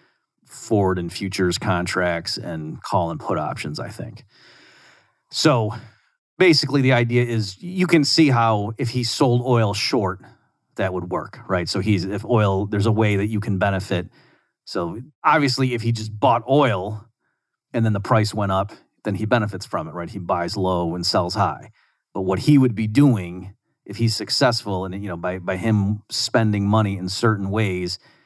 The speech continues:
if he can change the future and make it so now a lot more oil can get in and get, you know, get around the blockade that the Western powers in this story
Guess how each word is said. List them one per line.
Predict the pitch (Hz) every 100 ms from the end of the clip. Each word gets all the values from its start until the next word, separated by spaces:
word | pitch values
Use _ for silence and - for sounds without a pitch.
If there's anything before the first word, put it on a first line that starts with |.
| _
if | 90
he | - 107
can | 101
change | 95 117 113 101
the | 92
future | - 123 110 - 90 87 90 _ _ _ _ _ -
and | 101 95
make | 101 101
it | 95
so | - 98
now | 95 101 104 98
a | 92 90
lot | 98 98
more | 104 98 95 90 104
oil | 120 117 101 90 90
can | - 101
get | 101 104
in | 113 95 87 95 101 _ _ -
and | 98
get, | 107
you | 104
know, | 90
get | 107
around | 98 101 98
the | 95
blockade | 98 95 - 131 107 85 87
that | 87 -
the | 82 80 82 - _ _ _ -
Western | 110 87 - 90 90
powers | 98 87 85 87
in | 85
this | 95
story | - 95 85 80